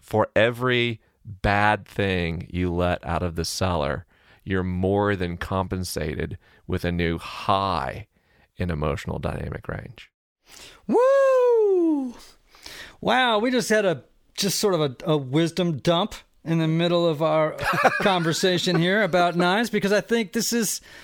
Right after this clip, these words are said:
Speaker 2: I mean, these are just universal laws. These are universal spiritual and
Speaker 1: Hmm.
Speaker 2: psychological laws. Okay, now here's a qu-, here's a, here's a question for you. Uh, you can help me solve a riddle.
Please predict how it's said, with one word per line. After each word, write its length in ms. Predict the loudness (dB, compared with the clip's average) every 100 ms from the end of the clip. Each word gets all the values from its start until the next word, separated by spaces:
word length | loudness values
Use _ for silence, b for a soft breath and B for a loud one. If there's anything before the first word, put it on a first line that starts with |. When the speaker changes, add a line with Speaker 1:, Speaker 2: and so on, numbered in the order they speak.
| B B
Speaker 2:
I 60 |
mean, 160 | -2 0
these 180 | 0 2
are 140 | 0
just 380 | 0 -4 -4 -4
universal 680 | 0 0 2 0 0 0
laws. 500 | -2 -2 0 -2 -2
These 160 | -2 0
are 40 | -2
universal 720 | -2 0 0 0 0 -2 -2
spiritual 480 | -2 0 0 0 -2
and 60 |
Speaker 1:
Hmm. 40 | 0
Speaker 2:
psychological 680 | 0 0 -2 -2 -4 -4
laws. 320 | -2 -2 -4 -10 B B B B
Okay, 280 | 2 2
now 160 | 2 2
here's 180 | 2 0
a 60 |
qu-, 140 | 0 2
here's 260 | 2 2 2
a, 140 | 0
here's 240 | 2 2 2
a 60 |
question 340 | 2 0 0 -2
for 220 | -2 0
you. 160 | -2 -6 _ 0
Uh, 220 | 2 2
you 80 | 0
can 140 | 0 0
help 160 | 0
me 60 | 0
solve 260 | 2 2
a 80 | 2
riddle. 300 | 0 -2 -4